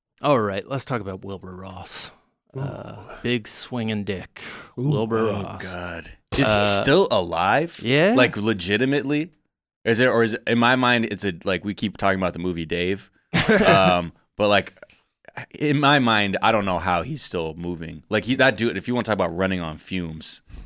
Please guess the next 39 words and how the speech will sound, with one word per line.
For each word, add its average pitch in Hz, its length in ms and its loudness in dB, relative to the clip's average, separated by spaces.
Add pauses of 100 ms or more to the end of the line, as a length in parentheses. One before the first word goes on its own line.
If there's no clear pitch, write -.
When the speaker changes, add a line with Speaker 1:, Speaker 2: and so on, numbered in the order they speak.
Speaker 3:
that's 101 180 0
Speaker 2:
Like, 127 140 2
Speaker 3:
what 92 60 2
Speaker 2:
he's - 100 4
Speaker 3:
Wilbur 123 120 2
Speaker 2:
that 135 80 6
Speaker 3:
Ross - 100 -4
is. 131 120 0
Speaker 2:
alien 135 300 0
in 123 140 -6
Men 131 160 -2
in 123 160 -2
Black. 123 720 -4
Speaker 1:
Right. 127 200 2
Speaker 3:
Right, 104 300 2
exactly. 104 840 0
<laughs> - 40 -20
Speaker 1:
Wilbur 170 300 4
Ross, 160 360 2
you 156 100 -2
could 135 160 -4
definitely 127 500 0
recreate 110 840 -2
his 127 320 -6
face 113 460 -6
with, 127 300 -6
like, 107 220 -6 (760)
Hollywood 113 460 0
makeup. 104 480 -10 (280)
Like, 127 180 -6
he 151 120 -4
just, 139 220 -2
he 131 260 -4
looks 127 500 -4
like 104 600 -10
somebody 110 440 -4
that 107 280 -6 (600)
could, - 140 -2
Speaker 3:
Yeah. 214 180 0